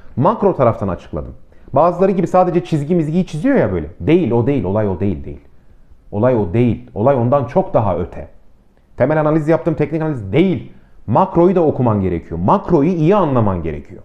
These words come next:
Çok açık ve net söylüyorum. Devam edelim. Peki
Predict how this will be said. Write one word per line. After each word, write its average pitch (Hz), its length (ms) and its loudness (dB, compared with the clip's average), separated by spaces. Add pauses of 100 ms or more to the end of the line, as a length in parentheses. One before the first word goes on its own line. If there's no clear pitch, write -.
(200)
Çok - 200 -2
açık - 260 -4
ve 123 80 2
net 120 120 0
söylüyorum. 110 400 -12 (1300)
Devam 170 260 2
edelim. 104 200 -4 (3250)
Peki 139 200 0